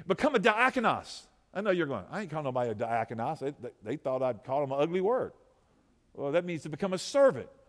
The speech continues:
a doulos. And man, just, I want to be a servant of Christ. And then some of these Greek words, you know, you can just look at, "Oh, okay, that's what it means." Energio, energy, this, this power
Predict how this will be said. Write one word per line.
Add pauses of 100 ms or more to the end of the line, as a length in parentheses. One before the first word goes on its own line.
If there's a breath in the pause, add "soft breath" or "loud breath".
(120)
a
doulos. (600)
And
man,
just,
I
want
to
be
a
servant
of
Christ. (360 loud breath)
And
then (240)
some
of
these
Greek
words,
you
know,
you
can
just
look
at,
"Oh,
okay,
that's
what
it
means." (460 soft breath)
Energio, (640)
energy, (180 loud breath)
this, (140 loud breath)
this
power